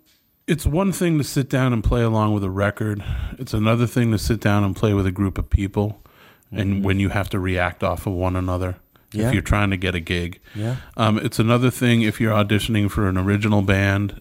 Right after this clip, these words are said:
Speaker 1: and they wanna see what, you know, if I had a band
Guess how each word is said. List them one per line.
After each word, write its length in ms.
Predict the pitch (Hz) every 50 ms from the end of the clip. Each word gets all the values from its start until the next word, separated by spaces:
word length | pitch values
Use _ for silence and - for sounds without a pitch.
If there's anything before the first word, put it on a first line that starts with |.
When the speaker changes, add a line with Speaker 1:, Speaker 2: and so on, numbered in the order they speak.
| _ -
Speaker 1:
and 480 | 117 104 98 98 98 98 92 92 95 - _ _ _ _ _ _ _ _ _ - - - _
they 140 | - 101 98
wanna 260 | 98 95 95 95 92
see 480 | - - - 104 98 98 98 95 107 - _ _ _ _
what, 360 | - 98 95 98 98 - - _ _ _ _ _ _ _ _ _ _ _
you 200 | - 120 113 104
know, 240 | 98 95 92 95 - - - - - - - - _ -
if 140 | - -
I 140 | 117 117 135
had 180 | 123 131 143 127
a 40 | 107
band 560 | 95 110 101 101 98 101 101 104 104 -